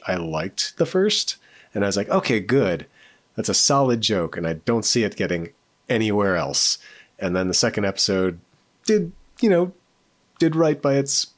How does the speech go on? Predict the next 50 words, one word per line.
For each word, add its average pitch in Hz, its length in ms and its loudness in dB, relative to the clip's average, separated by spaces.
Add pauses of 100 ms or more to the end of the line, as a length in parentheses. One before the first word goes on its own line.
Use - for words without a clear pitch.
(160)
concept 127 480 -2
and 110 160 0
followed 90 340 -2
through 104 320 0
and, 95 240 -6 (180)
you 120 100 -2
know, 95 180 -4 (100)
actually 92 400 -2
made 95 260 -2
me 98 120 -2
watch 92 320 -2
the 101 100 -2
whole 101 140 -2
thing 107 240 -4
without 98 380 -2 (300)
A 104 140 0
D 101 180 -2
D 104 360 0 (220)
switching 107 440 -2
over 104 220 0
to, 98 240 -2 (220)
you 110 100 -4
know, 98 300 -6
any 101 160 -2
sort 98 220 -2
of 92 120 -4
other 92 160 0
stream 104 460 -2
or 104 80 -4
whatever. 107 320 -2 (580)
And, 107 400 -2
uh, 110 280 0 (220)
I 107 100 -4
think 208 240 -2
that's - 180 0
the 139 100 0
way 123 200 4
I'm 123 140 2
gonna 104 180 0
watch 107 380 0
it 82 80 -6
is, 85 360 -2
uh, 95 200 -2
the 92 100 -2
second 131 680 0 (100)
it 117 180 -4
lets 104 260 -4
me 98 140 -2
get 92 240 -6
tired, 80 540 -4